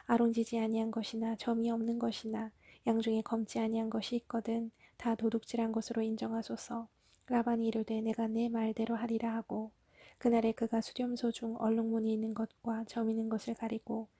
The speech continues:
암염소 중 흰 바탕에 아롱진 것과 점 있는 것을 가리고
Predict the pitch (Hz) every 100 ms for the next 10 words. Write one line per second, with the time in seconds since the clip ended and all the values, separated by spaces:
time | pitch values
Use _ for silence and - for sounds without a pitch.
0 | - - 226 220 226 226 220 226 226 226
1 | 220 - 269 247 233 240 226 226 220 226
2 | 226 226 220 220 - - 233 262 - -
3 | - - - - 233 233 233 233 220 240
4 | - 214 214 214 220